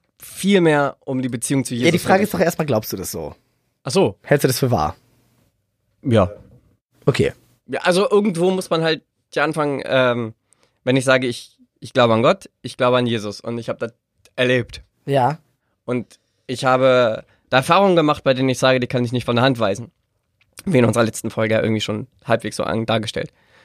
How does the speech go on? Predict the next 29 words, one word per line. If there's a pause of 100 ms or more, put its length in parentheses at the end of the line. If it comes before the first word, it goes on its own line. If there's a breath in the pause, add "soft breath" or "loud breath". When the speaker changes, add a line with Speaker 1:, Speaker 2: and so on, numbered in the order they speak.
Speaker 2:
Ja. (600 loud breath)
Also
Speaker 1:
Ähm.
Speaker 2:
ich
habe
jetzt
noch
keine
Erfahrung
mit
dem
Leben
nach
dem
Tod
gemacht,
Speaker 1:
Ach
so.
Speaker 2:
muss
ich
sagen.
Speaker 1:
Du
nicht?
Speaker 2:
Nee. (760 soft breath)
Weil (220)
ich
noch
lebe.
<laughs>